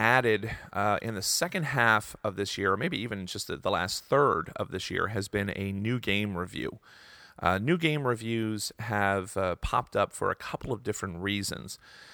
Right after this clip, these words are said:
Uh, number one, because I do sometimes receive, um, new games from publishers. Not many, but there are some out there who,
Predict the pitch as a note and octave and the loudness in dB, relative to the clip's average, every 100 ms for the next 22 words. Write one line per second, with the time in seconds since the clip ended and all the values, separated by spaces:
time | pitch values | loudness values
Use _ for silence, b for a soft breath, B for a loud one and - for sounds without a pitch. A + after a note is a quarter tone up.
0 | B - F#2 - B2 D3+ E3 A#2+ A#2 A2+ | B 2 2 2 2 4 4 6 6 4
1 | G#2+ G#2 - A#2 G2+ G2 F#2 - B B | 2 -6 -2 2 4 2 -2 -8 B B
2 | - A2 A#2 D#3 E3+ - C#3+ B2+ C3 A#2+ | -4 -2 0 -2 0 2 0 0 0 0
3 | A2+ - A2 - A#2 A2 G2+ G2+ - - | -2 -6 -6 -4 -4 -2 -4 -6 -8 -2
4 | G2 F#2+ F2 E2 A2+ A#2+ A#2+ A2+ A2 G#2 | 2 2 0 -4 -4 -4 -2 -2 -2 -4
5 | G#2 - - - - A2+ A2+ G2 - A2+ | -4 -6 -6 -10 0 4 4 4 2 2
6 | G#2 - A#2+ C3+ - B B B - B2 | 2 0 -2 -4 -10 B B B 2 4
7 | D#3 D#3+ C3+ D#3+ A#2+ A2+ G#2+ G#2+ - B2+ | 6 4 2 0 0 4 6 6 2 0
8 | A#2 A2+ - A2+ A#2+ A#2 G#2+ G2+ | 2 2 2 2 2 0 -2 -2